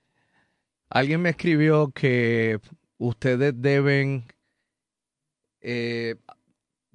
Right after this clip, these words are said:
llevar a cabo aquí o ejecutar aquí, eh,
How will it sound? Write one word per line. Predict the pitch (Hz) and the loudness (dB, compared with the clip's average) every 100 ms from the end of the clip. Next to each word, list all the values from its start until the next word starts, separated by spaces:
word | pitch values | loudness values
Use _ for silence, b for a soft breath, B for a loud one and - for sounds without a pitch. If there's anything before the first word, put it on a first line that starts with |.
| 98 101 | -20 -8
llevar | 131 123 139 | -4 0 0
a | 156 | 0
cabo | 151 156 156 143 | 2 2 4 2
aquí | 127 156 147 | 2 0 0
o | 143 131 | 0 -2
ejecutar | 127 120 123 110 131 143 | -4 -8 -12 -8 -6 -2
aquí, | 147 139 - 151 147 143 143 - _ _ _ _ _ _ _ | -4 -6 -6 -2 0 0 -2 -10 _ _ _ _ _ _ _
eh, | - 117 117 117 117 | -12 -10 -8 -6 -8